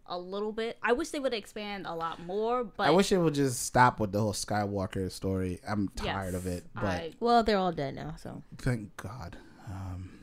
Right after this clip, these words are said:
Speaker 1: They, yeah. But I,
Speaker 2: yes.
Speaker 1: that's what I mean. I feel like they should expand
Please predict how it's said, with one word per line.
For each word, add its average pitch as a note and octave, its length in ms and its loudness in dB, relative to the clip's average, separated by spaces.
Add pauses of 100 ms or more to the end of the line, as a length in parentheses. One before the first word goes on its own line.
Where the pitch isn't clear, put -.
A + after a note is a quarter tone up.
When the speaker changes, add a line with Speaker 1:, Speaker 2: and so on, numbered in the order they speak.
Speaker 1:
They, F3 220 -12
yeah. D#3 240 -12 (400)
But A#3+ 140 -2
I, B3 80 2
Speaker 2:
yes. C4 80 0
Speaker 1:
that's E4+ 180 4
what D#4+ 100 2
I D4+ 40 4
mean. B3+ 200 -2
I A#3 80 0
feel D#4 200 -6
like C#4+ 240 -4
they A#3+ 100 0
should A#3+ 200 -6
expand G#3 960 -8